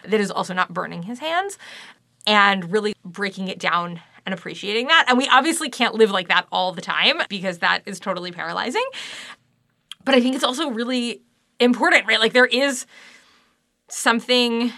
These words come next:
really powerful <laughs> about waking up every day and realizing, like, wow, like, actually a tremendous amount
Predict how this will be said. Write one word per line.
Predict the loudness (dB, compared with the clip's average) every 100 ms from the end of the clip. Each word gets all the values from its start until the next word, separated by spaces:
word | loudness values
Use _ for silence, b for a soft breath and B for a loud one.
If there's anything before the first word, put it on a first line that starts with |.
| B -10
really | -2 0 0
powerful | 2 4 4 0 -6 -8 -8
<laughs> | 2
about | 4 4 0 -4
waking | -2 -2 0 0
up | 2
every | 0 0 0
day | 2 2 2
and | -2
realizing, | 0 2 2 2 -4
like, | -6 -10 B B B B _ 0
wow, | 6 6 4
like, | -2 -8 0
actually | 0 2 2 2
a |
tremendous | 2 -2 0 -2 -2 -4 -4
amount | -4 2 2 0 -4